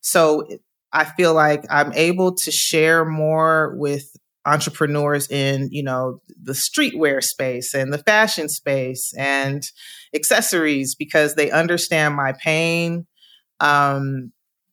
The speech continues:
but it's, it's, it's harder to relate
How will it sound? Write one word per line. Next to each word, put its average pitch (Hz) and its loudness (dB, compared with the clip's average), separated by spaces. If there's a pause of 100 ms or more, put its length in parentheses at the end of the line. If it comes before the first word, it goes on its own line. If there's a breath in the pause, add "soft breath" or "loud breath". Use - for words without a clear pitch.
(180)
but 143 0
it's, - -2
it's, 127 -6
it's 156 -4
harder 151 2 (160)
to 143 -4
relate 139 0